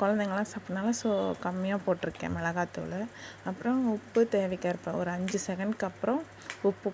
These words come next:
போடுறேன். மசாலா வாசம் வந்து பச்சை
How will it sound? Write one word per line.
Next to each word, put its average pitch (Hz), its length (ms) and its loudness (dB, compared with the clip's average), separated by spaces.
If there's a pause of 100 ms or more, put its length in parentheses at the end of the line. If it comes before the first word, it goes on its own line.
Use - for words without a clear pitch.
போடுறேன். 170 360 0 (1700)
மசாலா 226 500 4 (160)
வாசம் 196 360 0
வந்து 190 220 0 (580)
பச்சை 202 220 0